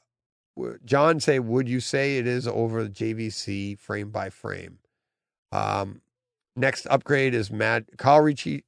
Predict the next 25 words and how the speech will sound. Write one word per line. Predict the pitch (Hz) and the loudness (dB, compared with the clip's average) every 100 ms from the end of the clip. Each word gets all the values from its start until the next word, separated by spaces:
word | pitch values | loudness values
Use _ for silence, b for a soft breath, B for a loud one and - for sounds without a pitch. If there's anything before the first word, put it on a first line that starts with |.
| 131 | 0
Uh, | 131 120 | 4 4
no, | 120 135 95 | 4 4 6
I | 104 | 2
don't | 123 | 0
need | 117 113 | -2 -2
Mad | 113 110 104 | 0 0 -2
V | 104 | -4
R. | 98 117 127 160 185 175 - | -2 0 2 0 -2 -4 -4
Mad | 113 117 | -2 0
V | 110 117 | 0 2
R | 117 120 123 120 | 4 6 4 2
is | 110 113 104 | 0 -2 -4
a | |
sideward | 101 - 113 110 110 101 | -4 -2 0 0 -2 -4
step | - 113 - | -2 -2 -2
from | - 98 | -6 -6
Illumigen. | 92 117 135 143 135 143 139 127 _ _ _ _ _ _ | -4 -4 -4 -4 -4 -4 -4 -10 _ _ _ _ _ _
Um, | 110 107 107 107 107 107 101 _ _ _ | 0 4 4 2 0 -4 -10 _ _ _
Graham | 131 131 135 | 2 4 4
says, | 127 139 110 | 4 0 0
"My | 113 | -2
dad | 104 - 113 123 127 | -4 0 4 4 4
let | 117 113 | 0 0
me | 113 | -2
watch | 107 110 113 - | 0 2 0 -2